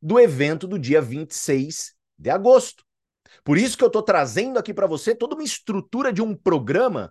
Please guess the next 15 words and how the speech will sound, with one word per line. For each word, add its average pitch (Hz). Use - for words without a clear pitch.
pra 180
que -
a 196
gente 214
possa 208
ter 214
o 185
máximo 202
de 180
pessoas 190
possíveis 190
membras 208
do 240
Hive 123
Club. 220